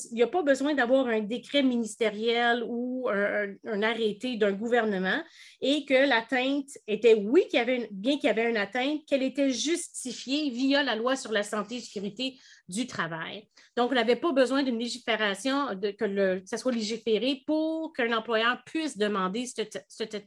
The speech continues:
ce statut-là. Le grief va un petit peu plus loin, il vient dire ceci, mais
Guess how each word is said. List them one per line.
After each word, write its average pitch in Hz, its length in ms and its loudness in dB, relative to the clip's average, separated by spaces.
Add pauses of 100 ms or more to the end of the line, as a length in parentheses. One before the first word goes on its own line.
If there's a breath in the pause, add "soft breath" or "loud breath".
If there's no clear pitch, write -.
(180)
ce 247 180 -12
statut-là. 214 680 -12 (680 loud breath)
Le 254 120 4
grief 269 400 0
va 320 60 0
un 294 100 0
petit 269 160 -6
peu 320 120 -2
plus 277 160 0
loin, 262 220 2
il 330 160 0
vient 240 220 -2
dire 247 260 -4
ceci, 269 600 0
mais 330 240 4